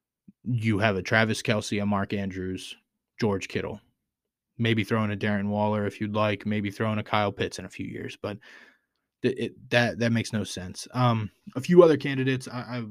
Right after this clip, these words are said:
I, I was reading up on. Um, Chris Godwin, everyone says they're, the Bucs are, are tagging him, which I think's a good move. Um, right now, that, that offensive locker room is,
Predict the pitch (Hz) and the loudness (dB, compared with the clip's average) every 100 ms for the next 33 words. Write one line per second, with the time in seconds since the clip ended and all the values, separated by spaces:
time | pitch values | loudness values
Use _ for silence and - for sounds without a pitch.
0 | 104 - 120 113 117 113 117 - 120 117 | -14 -12 -10 -6 -4 -2 -4 -4 -4 -2
1 | 104 104 113 107 - - _ _ _ _ | -4 -2 -4 -4 -12 -20 _ _ _ _
2 | _ _ _ _ _ _ - 180 170 151 | _ _ _ _ _ _ 2 6 6 4
3 | 135 139 147 135 127 - 127 139 135 131 | 4 4 2 0 -4 -8 -4 0 0 0
4 | 135 123 110 123 117 - - 120 117 104 | 0 0 0 0 -2 -8 -8 -2 -2 -2
5 | 120 120 - 117 104 113 107 127 117 113 | -2 -2 -4 -4 -6 -10 -4 -2 0 0
6 | 120 117 113 - 107 120 113 104 110 107 | 0 0 -2 -4 -6 -6 -8 -6 -4 -2
7 | 107 113 101 - - 107 101 101 - _ | 0 -2 -4 -10 -8 -6 -6 -8 -12 _
8 | _ _ 123 117 107 110 113 104 _ _ | _ _ 0 2 0 0 -2 -6 _ _
9 | _ 113 110 78 101 110 104 - 104 101 | _ -4 -4 -6 -6 -4 -4 -4 -8 -6
10 | 107 104 - 110 113 113 110 104 101 | -4 -4 -4 -4 -2 -4 -6 -8 -10